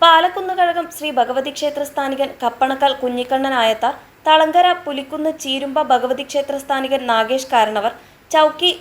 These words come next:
ഏരിയക്കോട്ട ഭഗവതി ക്ഷേത്ര സ്ഥാനികൻ ചന്ദ്രശേഖര കാരണവർ എന്നിവർ ദീപം തെളിയിച്ചു.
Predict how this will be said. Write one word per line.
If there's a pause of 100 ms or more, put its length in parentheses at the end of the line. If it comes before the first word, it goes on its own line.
ഏരിയക്കോട്ട (140)
ഭഗവതി
ക്ഷേത്ര
സ്ഥാനികൻ (100)
ചന്ദ്രശേഖര
കാരണവർ
എന്നിവർ (100)
ദീപം
തെളിയിച്ചു.